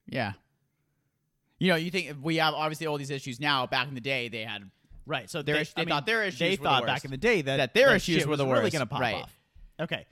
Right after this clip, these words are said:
Speaker 2: so the mice would double every sixty days 'cause they're mice and they fuck a lot and they bang. Okay?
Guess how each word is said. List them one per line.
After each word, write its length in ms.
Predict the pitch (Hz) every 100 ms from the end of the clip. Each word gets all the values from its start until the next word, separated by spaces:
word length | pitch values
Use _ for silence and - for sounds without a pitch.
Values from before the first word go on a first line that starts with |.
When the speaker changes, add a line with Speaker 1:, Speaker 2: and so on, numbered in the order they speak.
| _ _ _
Speaker 2:
so 360 | - 196 190 -
the 120 | 170
mice 380 | 165 196 233 -
would 220 | 220 156
double 300 | 160 156 139 131
every 220 | 139 135
sixty 260 | 147 -
days 180 | 135 110
'cause 140 | - 127
they're 140 | 131
mice 360 | 123 135 120 -
and 60 | 113
they 40 |
fuck 260 | - 127 107
a 40 |
lot 220 | 92 - -
and 80 | 120
they 40 |
bang. 360 | 107 123 95 73 _ _ _ - _
Okay? 300 | 147 139 139